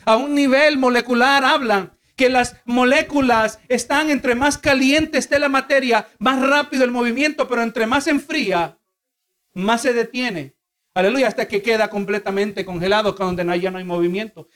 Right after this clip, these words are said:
Hermano, cuando estamos fríos, cuando estamos, eh, enfriándonos, exactamente refleja la calidad de actividad espiritual que hay en nosotros, ¿verdad que sí?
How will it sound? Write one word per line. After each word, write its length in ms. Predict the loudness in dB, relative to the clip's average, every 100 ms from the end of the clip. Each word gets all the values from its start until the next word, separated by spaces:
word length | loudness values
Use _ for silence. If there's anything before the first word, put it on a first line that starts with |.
| -6
Hermano, 320 | 0 0 -2 -4 0
cuando 260 | 0 2
estamos 380 | 0 0 2 0
fríos, 480 | 0 0 2 0 0
cuando 180 | -2 0
estamos, 440 | 0 0 0 -2 _
eh, 180 | 0 2
enfriándonos, 1200 | 2 0 0 2 4 2 0 0 2 2 2 -2 _ _ _ _ _ _
exactamente 600 | -4 -2 -2 -2 0 0
refleja 760 | 0 -2 0 0 0 2 -2 -2 _
la 500 | -2 2 4 2 0 -2
calidad 380 | -2 0 0 0
de 100 | -2
actividad 760 | -2 -4 -2 0 0 2 2
espiritual 680 | 0 -4 -6 -6 0 0 0
que 100 | 0
hay 100 | -4
en 80 | -4
nosotros, 420 | -6 -6 -6 -6
¿verdad 160 | -6 -6
que 80 | -8
sí? 140 | -14